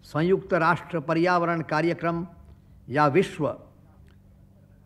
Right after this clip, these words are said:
या विश्व संगठन से प्राप्त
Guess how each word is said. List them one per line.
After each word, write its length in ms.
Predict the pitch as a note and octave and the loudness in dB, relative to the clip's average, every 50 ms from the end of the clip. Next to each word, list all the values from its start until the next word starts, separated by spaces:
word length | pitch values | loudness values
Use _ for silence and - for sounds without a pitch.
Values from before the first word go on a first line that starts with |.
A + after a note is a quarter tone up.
| - - - - - - - - - - - - - - - C#3+ | -20 -20 -20 -20 -20 -20 -20 -20 -20 -20 -20 -20 -18 -8 -2 2
या 180 | D3+ D#3+ D#3 | 4 6 6
विश्व 340 | C#3 C3+ G3 F#3+ - - F3 | 6 4 0 -2 0 -4 -2
संगठन 600 | - F3+ E3 F3+ F#3+ G3 F#3+ F#3 F#3+ F#3+ F#3+ F#3 | 0 0 -2 0 0 0 0 0 -2 -2 -2 -6
से 180 | D3+ - G3 F3 | -4 -2 -2 -2
प्राप्त 500 | - - D#3+ F3 F#3+ F#3+ - - - | -2 0 2 2 2 2 0 -12 -12